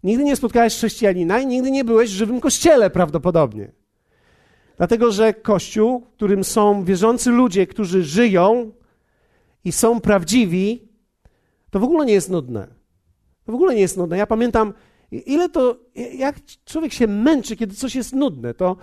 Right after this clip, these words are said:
wiecie, kiedy coś jest nudne, to każda minuta to godzina, a każde dziesięć minut to cały dzień, a, a czterdzieści pięć minut to cała wieczność.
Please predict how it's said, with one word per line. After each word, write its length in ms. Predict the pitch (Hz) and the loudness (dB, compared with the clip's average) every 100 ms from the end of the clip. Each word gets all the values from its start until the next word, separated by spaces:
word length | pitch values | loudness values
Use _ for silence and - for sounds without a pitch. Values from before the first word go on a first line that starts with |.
| _ _ - | _ _ -12
wiecie, 180 | 254 214 | -8 -4
kiedy 180 | 240 233 | -4 -4
coś 200 | 294 247 | -4 -4
jest 180 | 196 | -4
nudne, 360 | 240 320 226 214 | 0 0 2 0
to 140 | 214 | 0
każda 340 | - 247 196 226 | 0 0 2 0
minuta 460 | 240 262 330 226 | 2 2 4 2
to 100 | 220 | 0
godzina, 580 | 226 262 240 262 156 143 | 0 0 0 0 0 0
a 60 | 151 | 0
każde 520 | 220 226 196 196 214 | 0 0 0 0 -2
dziesięć 420 | 185 233 254 - | 0 -6 -6 -2
minut 380 | 254 302 214 - | 2 2 2 -2
to 80 | 208 | -4
cały 260 | 226 247 | 0 0
dzień, 420 | 208 262 220 143 135 | 2 4 4 0 -4
a, 240 | 170 165 160 _ _ _ _ | -2 -2 -4 _ _ _ _
a 80 | 202 | -4
czterdzieści 540 | - 240 208 277 - 226 | -2 -2 0 0 -2 -4
pięć 260 | 247 208 | -4 0
minut 360 | 302 330 214 - | 2 2 2 -4
to 60 | |
cała 240 | - 240 226 | -2 0 2
wieczność. 840 | 233 269 - - - - _ | 4 2 0 -14 -18 -20 _